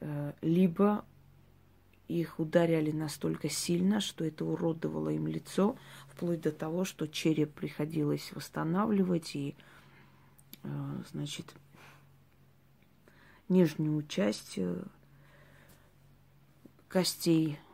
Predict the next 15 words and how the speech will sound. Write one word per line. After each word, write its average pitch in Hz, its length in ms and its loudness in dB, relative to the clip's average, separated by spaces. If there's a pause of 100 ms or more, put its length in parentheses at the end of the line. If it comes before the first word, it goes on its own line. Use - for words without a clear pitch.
(1040)
и 165 140 0
прочее, 180 500 2
прочее. 147 640 -4 (160)
От 156 160 -6
чего? 160 480 2
От - 140 -8
того, 190 300 -2
что 160 440 -4 (800)
зе-, 175 260 -6
э, 165 240 -2
зазеркальные 160 960 0
духи, 190 380 -4
они 156 200 -2
настолько 165 560 -4
сильны, 180 580 2